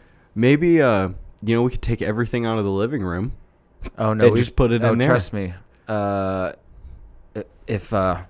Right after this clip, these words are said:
Speaker 2: Mister, Mister Mark, he said that I can, I can, I can raise that chandelier thing, and I, or,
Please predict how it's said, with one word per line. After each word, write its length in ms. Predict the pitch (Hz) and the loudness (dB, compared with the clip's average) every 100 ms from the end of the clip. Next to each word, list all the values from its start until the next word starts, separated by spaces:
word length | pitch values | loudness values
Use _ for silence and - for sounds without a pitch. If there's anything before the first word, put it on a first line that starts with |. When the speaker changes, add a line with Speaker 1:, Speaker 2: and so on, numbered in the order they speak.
| 113 | -8
Speaker 2:
Mister, 460 | 110 - 101 95 - | -6 -2 -2 -4 -10
Mister 240 | 120 110 107 | -12 -8 -4
Mark, 440 | 104 104 - - - - - - - _ _ - - _ | -4 -4 -6 -16 -20 -20 -20 -20 -20 _ _ -20 -20 _
he 140 | _ 104 | _ -6
said 220 | - 107 | -2 -2
that 120 | 98 | -2
I 60 | 92 | -2
can, 260 | 95 87 - - | -6 -8 -10 -18
I 60 | 101 | -14
can, 160 | 85 | -12
I 100 | - | -12
can 140 | 90 85 | -10 -6
raise 280 | 87 87 | -4 -4
that 160 | 82 80 | -6 -8
chandelier 520 | - 90 85 85 87 | -8 -8 -6 -6 -6
thing, 380 | 87 87 76 80 - _ _ _ _ _ - | -6 -8 -8 -10 -18 _ _ _ _ _ -12
and 180 | 90 | -10
I, 100 | 82 - | -10 -10
or, 320 | 104 101 98 | -4 -2 -4